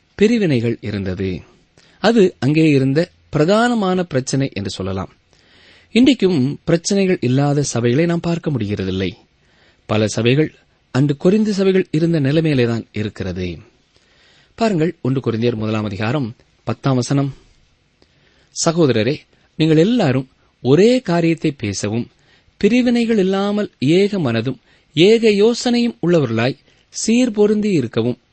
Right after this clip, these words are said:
வேண்டுமென்று நம்முடைய கர்த்தராய் இயேசு கிறிஸ்துவின் நாமத்தினாலே உங்களுக்கு புத்தி சொல்லுகிறேன்."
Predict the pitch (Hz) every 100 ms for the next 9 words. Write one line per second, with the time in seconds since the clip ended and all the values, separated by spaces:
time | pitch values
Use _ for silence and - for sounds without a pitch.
0 | _ 104 104 98 101 101 208 - _ _
1 | _ - 104 104 - 110 - 120 170 196
2 | 165 202 - 208 202 - 196 165 175 214
3 | - 143 123 123 - _ _ 156 165 151
4 | 156 196 - 196 - 107 98 98 95 92